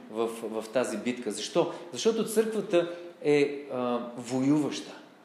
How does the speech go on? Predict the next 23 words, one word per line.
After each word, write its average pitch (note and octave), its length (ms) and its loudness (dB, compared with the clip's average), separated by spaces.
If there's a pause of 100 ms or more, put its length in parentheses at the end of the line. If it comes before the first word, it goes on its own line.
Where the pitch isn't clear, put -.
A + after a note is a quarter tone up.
(640)
Църквата G3+ 420 4
е E3+ 80 6
воюваща. C#3+ 600 0 (540)
Ние F3+ 220 6
сме F#3 240 -2 (260)
в, C3+ 200 4 (140)
а, B2 260 4
един, F3 360 2 (320)
а, B2+ 200 2
в B2+ 260 0
едно D3+ 400 4
непрестанно D#3 720 2
воюване. C3 560 4
Ето F3 260 2
защо D#3 520 2 (200)
църквата F3+ 480 4
е D3 140 4
представена D#3 680 4 (220)
и C3 140 0
като, A#2+ 540 2 (240)
а, A2 260 0 (680)
като C3 440 0 (220)
победоносна D3 840 4